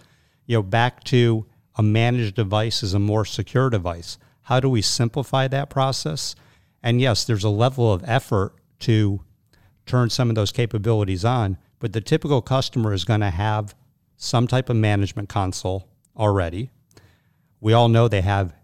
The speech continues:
edge devices, so they have notebook, desktop. So, you know, how can we all work together to take advantage of existing capability and talk about how the new technologies can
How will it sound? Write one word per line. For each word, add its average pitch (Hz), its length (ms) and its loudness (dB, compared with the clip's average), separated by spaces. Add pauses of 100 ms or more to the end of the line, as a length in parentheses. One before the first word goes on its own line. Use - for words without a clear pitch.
(160)
edge 104 300 0
devices, 101 640 -2
so 95 120 -6
they 92 100 -2
have 101 200 2
notebook, 101 480 -2
desktop. - 720 -4 (340)
So, 104 440 2 (260)
you 110 100 -4
know, 101 40 0
how 131 180 0
can 131 160 -2
we 123 140 2
all 110 180 2
work 110 260 -4
together 110 520 0
to 92 80 -2
take 117 260 -4
advantage 107 500 0
of 98 240 -2
existing 104 720 -4 (720)
capability 151 800 -2 (640)
and 110 260 0
talk 127 320 0
about 110 300 -2
how 110 160 -2
the 101 140 -2
new 113 280 2
technologies 110 1120 0 (540)
can 104 200 2